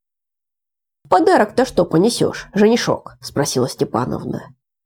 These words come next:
«Нечто с пустыми руками в гости собрался». «Что ты, Степановна? Я на рынке меда купил, липового. В самый раз чай пить». «Последние деньги, небось, отдал?»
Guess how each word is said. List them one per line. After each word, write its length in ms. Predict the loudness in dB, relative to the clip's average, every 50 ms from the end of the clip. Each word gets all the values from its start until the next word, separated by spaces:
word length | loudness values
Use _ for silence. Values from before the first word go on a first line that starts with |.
| _ _ 0 2
«Нечто 320 | 4 4 4 2 0 -2
с 40 | -2
пустыми 440 | 0 -4 -4 -2 0 2 4 4 4
руками 380 | 4 2 2 0 0 2 2
в 100 | 2 2
гости 260 | 2 0 0 0 -4 -4
собрался». 800 | 0 0 2 2 2 2 2 0 0 -2 -4 -4 -4 -6 -8 _ _ _ _ _ _ _ _ _ _ _ _ _ _ _ _ _ _ _ _
«Что 320 | -8 -6 0 4 4 4 4
ты, 120 | 4 2
Степановна? 960 | 0 2 -2 0 2 4 4 6 6 4 4 2 2 0 -2 -2 -2 -4 -6 -10 _ _ _ _ _ 0
Я 160 | 2 4 4
на 100 | 4 4
рынке 320 | 4 2 2 2 2 0
меда 320 | 0 2 0 2 2 2 2
купил, 500 | 2 0 0 0 0 -2 -2 -2 -4 -6 -6 0
липового. 720 | 2 2 2 2 0 -4 -4 -4 -4 -6 -6 -8 -12 -14 -16 _ _ _ _ _ _ _ _ _
В 80 | -6 -2
самый 260 | 2 2 4 4 4
раз 220 | 2 2 -2 -4 -8
чай 240 | -6 -4 -4 -4
пить». 420 | -4 -4 -6 -6 -6 -8 -12 -20 _ _ _ _ _ _ _ _ _ _ _ _ _ _ _ _ _ _ _ _ -2
«Последние 500 | -2 0 2 2 2 4 2 2 2 4
деньги, 320 | 4 4 2 2 2 2
небось, 380 | 4 4 4 4 2 0 0 -2
отдал?» 500 | -2 -2 -2 -2 -2 -2 -2 -4 -8